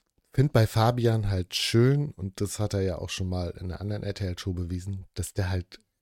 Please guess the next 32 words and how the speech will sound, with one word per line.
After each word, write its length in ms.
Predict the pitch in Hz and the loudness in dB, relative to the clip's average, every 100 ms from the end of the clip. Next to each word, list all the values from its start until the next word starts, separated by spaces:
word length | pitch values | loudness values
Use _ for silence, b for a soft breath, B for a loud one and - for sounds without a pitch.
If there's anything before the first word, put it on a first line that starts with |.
| _ | _
keine, 600 | - - 98 104 107 104 92 _ _ _ - | -8 -2 0 2 2 0 -4 _ _ _ -8
der 100 | 92 | -4
hat 60 | |
halt 140 | 101 - | -4 -4
keine 340 | 101 101 104 - | -2 -2 -4 -6
Angst 380 | - 110 101 - | -6 -4 -4 -6
davor, 480 | 92 - 92 90 90 | -8 -6 -6 -6 -8
sich 720 | - 92 - - - - _ _ _ | -8 -8 -8 -14 -16 -18 _ _ _
auf 160 | 110 | -4
Sachen 320 | - 101 - 95 | -2 -4 -4 -6
einzulassen. 760 | 90 90 - 82 82 - 87 b b b _ | -6 -6 -8 -8 -10 -12 -16 b b b _
Und 160 | 107 101 | -8 -8
ich 100 | - | -4
fand 240 | 104 92 | -4 -2
dieses 420 | 95 92 87 - | -4 -6 -6 -4
Spiel 760 | - - - 117 135 139 143 151 _ | -4 -4 -4 4 8 8 6 0 _
zwischen 440 | - - 95 95 | -8 -4 -4 -4
Anastasia 720 | 85 87 85 - 107 113 117 92 | -6 -8 -8 -4 -2 0 0 -2
und 140 | 92 | -6
Fabian 720 | - 95 95 92 92 92 92 92 _ - | -8 -6 -4 -4 -4 -4 -6 -10 _ 4
und 320 | 127 143 - | 6 6 2
vor 180 | - 82 | -2 -2
allen 240 | 92 90 | -2 -2
Dingen 240 | 80 92 98 | -6 -10 -12
zwischen 440 | - - 85 82 _ | -12 -12 -12 -14 _
Sergio 460 | - - 120 92 82 | -4 2 2 0 -6
und 180 | 85 - | -10 -10
Fabian 640 | 85 78 76 80 80 85 _ _ _ | -8 -8 -8 -8 -8 -10 _ _ _
fand 260 | - 98 95 | -12 -8 -8
ich 120 | 95 | -10
sehr 380 | - - 104 95 | -10 -4 -2 0
schön, 440 | - 92 92 110 | -2 -4 -4 -6